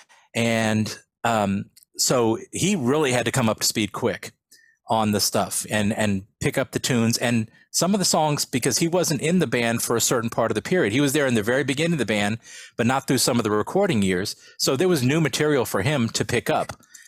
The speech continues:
uh, as well. Uh, our other guitarist, uh, was, was a,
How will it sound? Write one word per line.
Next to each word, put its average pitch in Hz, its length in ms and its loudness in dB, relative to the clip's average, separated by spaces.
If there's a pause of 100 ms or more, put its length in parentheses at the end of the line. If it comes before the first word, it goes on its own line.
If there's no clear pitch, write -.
(160)
uh, 92 200 0 (120)
as 107 160 0
well. 104 380 -2 (760)
Uh, 113 300 2
our 120 120 2
other 156 200 0
guitarist, 139 840 0 (920)
uh, 104 300 2
was, 113 420 0
was 107 400 0
a, 107 540 2